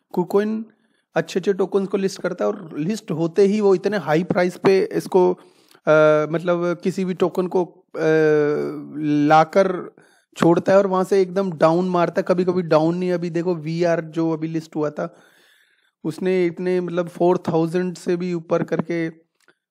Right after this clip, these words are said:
पता नहीं कितना परसेंटेज लोगों को, अ, फ़ायदा दिलवाया। तो दोस्तों, be ready, KuCoin में इसकी लिस्टिंग हंड्रेड एंड वन परसेंट होनी चाहिए।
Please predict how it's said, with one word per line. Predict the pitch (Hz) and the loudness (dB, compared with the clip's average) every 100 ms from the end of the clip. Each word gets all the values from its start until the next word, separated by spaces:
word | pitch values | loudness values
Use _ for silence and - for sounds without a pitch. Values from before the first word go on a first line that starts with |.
| - | -6
पता | 156 170 | -2 0
नहीं | 175 | -2
कितना | - 170 185 170 | -2 -4 0 0
परसेंटेज | 170 - 196 165 170 165 | 0 0 -4 -2 -2 -2
लोगों | 165 160 160 | -2 -2 -4
को, | 170 160 | -2 -2
अ, | 151 156 147 147 143 | -2 -2 0 0 -2
फ़ायदा | 139 - 143 151 | -4 -2 0 0
दिलवाया। | 156 147 147 156 190 _ _ _ _ _ _ _ - - - | -4 -6 -6 -6 -10 _ _ _ _ _ _ _ -20 -20 -8
तो | 139 | -2
दोस्तों, | 160 160 202 | -2 0 -2
be | 160 139 170 196 | -2 -4 -4 0
ready, | 180 180 220 | 0 0 -2
KuCoin | - 160 180 | -4 -2 -2
में | 185 190 | -2 -4
इसकी | - 185 | -6 -8
लिस्टिंग | 175 - 185 170 | -8 -8 -8 -6
हंड्रेड | 165 175 170 | -6 -6 -4
एंड | 175 165 | -6 -4
वन | 165 160 | -6 -6
परसेंट | 165 175 156 | -10 -8 -6
होनी | 147 165 | -4 -4
चाहिए। | 180 170 196 | -8 -8 -8